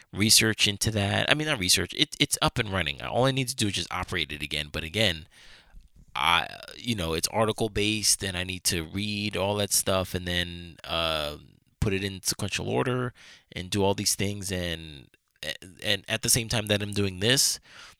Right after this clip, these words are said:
there's gonna be just, it's just wait, it's not enough time in the day. Like, again, if I didn't have my job and this was paying me, then yeah, I could fit it in. But I can't. <laughs> It's just too much. And then again,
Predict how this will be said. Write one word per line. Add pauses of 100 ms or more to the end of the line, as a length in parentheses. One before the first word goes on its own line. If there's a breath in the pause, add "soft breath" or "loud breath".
there's
gonna
be
just,
it's
just
wait,
it's
not
enough
time
in
the
day.
Like,
again,
if
I (320)
didn't
have
my
job
and (280)
this
was
paying
me,
then (300 loud breath)
yeah,
I
could
fit
it
in. (1200)
But
I
can't.
<laughs> (540 loud breath)
It's
just
too
much.
And
then
again,